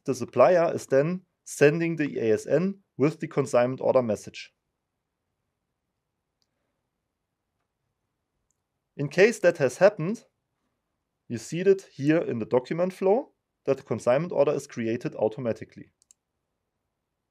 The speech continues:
When I open the consignment order,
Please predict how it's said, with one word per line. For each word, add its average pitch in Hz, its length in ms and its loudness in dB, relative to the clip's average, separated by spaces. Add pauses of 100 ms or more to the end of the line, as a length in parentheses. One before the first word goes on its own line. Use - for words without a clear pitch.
(2750)
When 139 160 2
I 143 80 6
open 220 300 2
the 165 80 0
consignment 151 560 0
order, 123 360 2